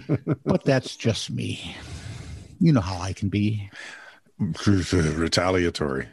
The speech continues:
Speaker 2: yeah.
Speaker 1: Yeah, well, mostly vindictive.
Speaker 2: <laughs> Recently, Tulsa police posted on their Facebook weekly most wanted page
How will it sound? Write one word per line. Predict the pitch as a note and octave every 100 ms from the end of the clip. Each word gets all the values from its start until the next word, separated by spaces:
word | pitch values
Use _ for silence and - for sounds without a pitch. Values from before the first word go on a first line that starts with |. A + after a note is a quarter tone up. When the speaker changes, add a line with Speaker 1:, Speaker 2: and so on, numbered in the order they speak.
| -
Speaker 2:
yeah. | E2+ D2+
Speaker 1:
Yeah, | G3+ D#4 D4+ C4 - -
well, | B2+ D3 C#3+ C3+ -
mostly | C#3+ - A#2+
vindictive. | G2+ F#2+ F#2+ G2 F#2 G2 - - - - - C3+ - C3+
Speaker 2:
<laughs> | - - - - - - E3 D3
Recently, | F3 A#3 G#3 F3+ F#3+
Tulsa | E3+ E3 G#3 F3+
police | E3 E3 F#3+
posted | - F3+ F3+ F#3
on | E3+ E3+
their | D#3+
Facebook | C#3 E3+ E3 E3 E3 A2
weekly | G#2 F3+ - F#3 F3+
most | D#3+ E3 D#3+ B2+
wanted | B2 F#3 G3 D3 A#2+
page | - E2 E2 B2+